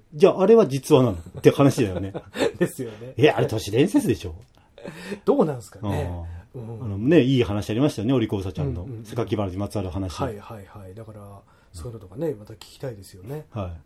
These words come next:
Speaker 1: い。
Speaker 2: うん。
Speaker 1: ホスラブに行くに至った経緯と経過。
Speaker 2: 聞きたいよね、
Speaker 1: はい。
Speaker 2: すごいね。うん。
Speaker 1: はい。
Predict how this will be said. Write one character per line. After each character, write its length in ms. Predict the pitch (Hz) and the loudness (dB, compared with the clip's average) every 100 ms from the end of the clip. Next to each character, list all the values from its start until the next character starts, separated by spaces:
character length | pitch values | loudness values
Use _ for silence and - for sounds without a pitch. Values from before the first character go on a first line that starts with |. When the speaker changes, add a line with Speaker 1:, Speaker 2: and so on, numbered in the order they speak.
| 123 | -16
Speaker 1:
い。 40 | |
Speaker 2:
う 20 | |
ん。 160 | 107 101 92 90 90 90 - - _ _ _ _ | -14 -14 -16 -18 -20 -20 -20 -20 _ _ _ _
Speaker 1:
ホ 100 | - | -16
ス 120 | 113 127 | -6 -4
ラ 80 | 117 | -2
ブ 100 | 104 | -2
に 340 | 101 101 107 - - _ _ _ - | -2 -4 -8 -14 -20 _ _ _ -16
行 140 | 170 104 | -12 -6
く 100 | 113 | -4
に 120 | 95 | -4
至 120 | 104 | -6
っ 60 | 98 | -8
た 140 | 92 | -10
経 180 | - 123 | -2 0
緯 120 | 101 87 | 0 -4
と 80 | |
経 220 | 90 95 85 | -10 -10 -10
過。 160 | 87 101 | -12 -16
Speaker 2:
聞 200 | - - | -18 -20
き 40 | - | -18
た 140 | - | -18
い 80 | - | -18
よ 80 | - | -20
ね、 160 | - - | -20 -14
Speaker 1:
は 80 | 95 | -12
い。 20 | |
Speaker 2:
す 40 | 85 | -12
ご 80 | 80 | -16
い 40 | |
ね。 60 | - - _ _ _ _ _ - - 92 92 95 95 | -20 -20 _ _ _ _ _ -20 -20 -20 -20 -20 -16
う 40 | |
ん。 20 | |
Speaker 1:
は 60 | |
い。 40 | 82 | -16